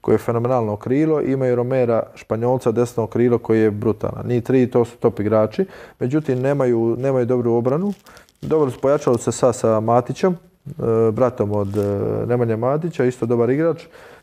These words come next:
Ovoga, e, nemaju napadača, igra domaći Emreli koji nije loš, ali inače tu oni uvijek imaju jednog od najskupljih igrača, uvijek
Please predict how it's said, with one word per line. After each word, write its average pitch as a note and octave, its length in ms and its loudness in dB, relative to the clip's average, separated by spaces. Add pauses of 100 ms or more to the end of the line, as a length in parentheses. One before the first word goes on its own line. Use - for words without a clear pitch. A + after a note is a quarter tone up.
(180)
Ovoga, B2+ 460 0 (1080)
e, B2+ 40 -2
nemaju C#3+ 300 0
napadača, A#2 600 0 (180)
igra A#2 200 0
domaći A2+ 500 0 (140)
Emreli A2+ 460 0
koji A2 260 -2
nije A2+ 160 0
loš, C3 300 -2
ali A2+ 460 2 (300)
inače A#2+ 320 0
tu B2+ 180 2
oni B2 220 2
uvijek B2 280 0
imaju A#2+ 200 2 (160)
jednog A#2+ 340 2
od A#2 60 -2
najskupljih A#2 480 -2
igrača, A2+ 340 0
uvijek G#2+ 180 2